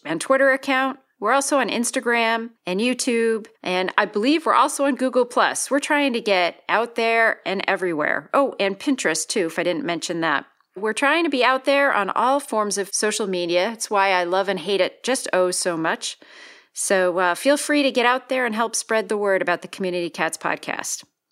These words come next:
Okay, on with the show. Today, I'd like to recommend five books. Two are by authors that have been guests on the show, and three have not, but I have found their work valuable.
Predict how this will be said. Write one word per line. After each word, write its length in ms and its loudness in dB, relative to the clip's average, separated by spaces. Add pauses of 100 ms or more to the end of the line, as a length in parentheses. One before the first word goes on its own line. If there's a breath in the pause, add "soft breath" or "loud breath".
(100)
Okay, 420 2 (400)
on 260 2
with 120 -4
the 80 -4
show. 380 0 (1600)
Today, 600 2 (200)
I'd 140 0
like 180 2
to 120 -4
recommend 580 0
five 560 0
books. 480 -6 (800 loud breath)
Two 220 2
are 100 4
by 200 2
authors 460 0
that 120 2
have 160 -2
been 140 0
guests 340 0
on 140 0
the 80 -2
show, 500 0 (200)
and 220 -2
three 300 0
have 180 -2
not, 380 0
but 140 4
I 80 2
have 180 -2
found 300 0
their 100 2
work 240 0
valuable. 540 -2